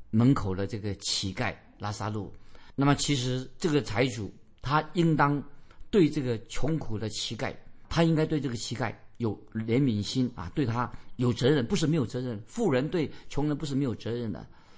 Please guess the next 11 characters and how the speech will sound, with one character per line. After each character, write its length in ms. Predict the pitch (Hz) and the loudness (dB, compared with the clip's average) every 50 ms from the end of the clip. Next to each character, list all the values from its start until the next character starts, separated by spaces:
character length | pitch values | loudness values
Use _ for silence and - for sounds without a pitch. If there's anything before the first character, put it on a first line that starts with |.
| - - - - - _ - - _ _ - - - | -20 -20 -20 -20 -20 _ -20 -20 _ _ -20 -20 -6
那 180 | - 165 196 185 | -2 2 2 4
有 160 | 151 135 117 | 4 4 4
人 160 | 117 131 151 | 4 4 2
就 120 | 151 160 | 2 2
会 360 | 151 160 156 143 139 127 - - - - | 2 4 2 2 0 -2 -8 -10 0 6
问 140 | 202 185 | 6 6
一 80 | 156 160 | 8 6
个 120 | 151 147 | 4 4
问 180 | 147 160 165 139 | 2 2 2 2
题 140 | 120 131 127 | 0 -2 -4
说： 340 | 120 143 139 135 131 127 | -4 -4 -4 -4 -6 -8